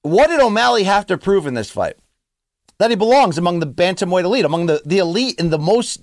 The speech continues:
in the deepest, most dangerous division, not only in the sport today, but really maybe ever. He proved that.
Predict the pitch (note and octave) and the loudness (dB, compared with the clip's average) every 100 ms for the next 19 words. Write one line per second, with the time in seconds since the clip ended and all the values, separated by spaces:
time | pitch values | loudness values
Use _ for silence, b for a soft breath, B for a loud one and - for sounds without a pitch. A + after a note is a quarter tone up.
0 | - F#3 E3+ B2+ - - B3+ F3 E3 - | -6 -4 -2 -2 -2 -2 -4 -2 -4 -2
1 | G3 A3 G#3+ - E3+ G3 F3 F3+ A#3+ B3+ | -2 0 -2 -2 -2 0 0 0 0 -2
2 | G3+ F3 - G3+ G3 F3+ A3 C4+ - F#4+ | -2 -4 -2 -4 -2 0 0 -2 -4 -4
3 | F#4 D#4+ A#3+ G#3 D#3+ A#2 F2 b b _ | -2 -2 -2 0 0 -2 -8 b b _
4 | _ _ _ _ _ _ - B3 F4 G4 | _ _ _ _ _ _ -10 -4 0 0
5 | D#4+ F#3+ A2 | 2 0 0